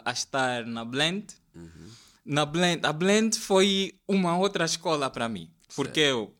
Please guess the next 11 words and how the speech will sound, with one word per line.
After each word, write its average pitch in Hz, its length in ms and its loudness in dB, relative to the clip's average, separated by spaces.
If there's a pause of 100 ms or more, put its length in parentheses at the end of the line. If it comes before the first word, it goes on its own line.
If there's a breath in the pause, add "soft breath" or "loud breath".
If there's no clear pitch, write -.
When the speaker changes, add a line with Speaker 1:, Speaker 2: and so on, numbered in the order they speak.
(140)
Speaker 1:
eh, 113 760 -2
quando 143 180 0
estive 170 240 0
Speaker 2:
Blend 127 140 0
Speaker 1:
na 131 100 0
Speaker 2:
foi 131 140 2
já 117 60 2
Speaker 1:
Zuela, 123 160 2
Speaker 2:
em 117 40 -4
que 113 120 -2
ano? 98 260 -6